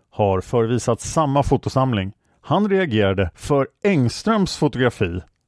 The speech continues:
och lämnade även en redogörelse för den personens uppträdande på brottsplatsen E nittionio sjuttioåtta. Håkan Ström konstaterar,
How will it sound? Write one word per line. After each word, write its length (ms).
och 100
lämnade 520
även 360
en 100
redogörelse 840
för 180
den 400
personens 680
uppträdande 720
på 120
brottsplatsen 800
E 300
nittionio 680
sjuttioåtta. 720
Håkan 380
Ström 320
konstaterar, 680